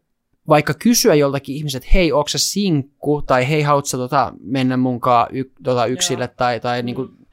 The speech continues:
Speaker 1: "Voinko mä viedä sut dateille, dateille?", niin se jotenkin, se kynnys kasvaa, koska ajatellaan, että, että tota,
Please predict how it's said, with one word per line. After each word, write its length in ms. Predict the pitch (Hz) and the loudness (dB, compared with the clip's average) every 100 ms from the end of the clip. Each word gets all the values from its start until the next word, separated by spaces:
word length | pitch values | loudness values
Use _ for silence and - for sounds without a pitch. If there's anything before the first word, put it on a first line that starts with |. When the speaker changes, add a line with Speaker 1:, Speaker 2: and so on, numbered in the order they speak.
| _ _ _ 127 | _ _ _ -2
Speaker 1:
"Voinko 220 | 127 123 | 0 0
mä 100 | 120 | 0
viedä 200 | 120 117 | -2 -2
sut 180 | - 139 | -6 -2
dateille, 480 | 165 151 120 110 113 - - - - | -2 0 -2 -6 -8 -14 -20 -8 0
dateille?", 420 | 165 135 123 104 | 0 2 0 -2
niin 140 | 135 | -4
se 160 | 135 170 | -2 -2
jotenkin, 380 | 165 165 160 147 | -2 -4 -6 -6
se 60 | |
kynnys 380 | 160 247 240 156 | -2 2 4 2
kasvaa, 640 | - 247 254 - 127 117 117 | 2 2 2 0 0 0 0
koska 340 | 127 - 135 | -4 -4 -6
ajatellaan, 640 | - 156 143 127 127 127 127 | -2 -2 0 -2 -2 -2 -4
että, 340 | 123 139 127 - _ _ _ - | -4 -4 -4 -8 _ _ _ -8
että 220 | 123 131 | -6 -4
tota, 500 | 117 127 131 123 | -2 -2 0 0